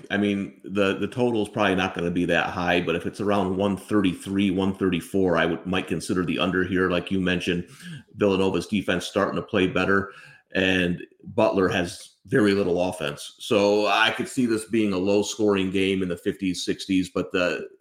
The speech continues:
I, I can't take Butler. That Villanova, like we thought after they lost to Creighton, kinda woke up a little bit, and,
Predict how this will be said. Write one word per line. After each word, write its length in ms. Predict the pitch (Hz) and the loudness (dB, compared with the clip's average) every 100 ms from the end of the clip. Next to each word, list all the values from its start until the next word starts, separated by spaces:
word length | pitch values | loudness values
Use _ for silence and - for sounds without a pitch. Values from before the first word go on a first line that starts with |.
| _ _ _ - | _ _ _ -10
I, 380 | - 98 95 113 | -2 0 2 2
I 120 | 98 | 0
can't 260 | 104 104 73 | 0 -4 -4
take 240 | - - | -6 -6
Butler. 320 | - 80 78 80 | -4 -4 -2 0
That 380 | 78 - - - - | 0 -2 -6 -18 -4
Villanova, 640 | 113 113 101 98 95 92 - - - 139 - _ - - | 0 2 4 4 2 0 -4 -16 -20 -20 -20 _ -20 -6
like 240 | - 120 - | 2 2 4
we 100 | 104 | 0
thought 400 | - 107 101 87 | 2 4 6 4
after 200 | 95 101 | 2 0
they 140 | 90 | 0
lost 280 | 95 95 95 | 0 0 -2
to 60 | - | -6
Creighton, 440 | - 95 87 87 | -2 0 0 -2
kinda 260 | 107 95 87 | -2 0 2
woke 260 | 92 87 | 2 2
up 140 | 90 87 | 0 0
a 40 | |
little 280 | 87 90 82 | 0 0 0
bit, 280 | 87 87 - | 2 0 0
and, 180 | 87 | -2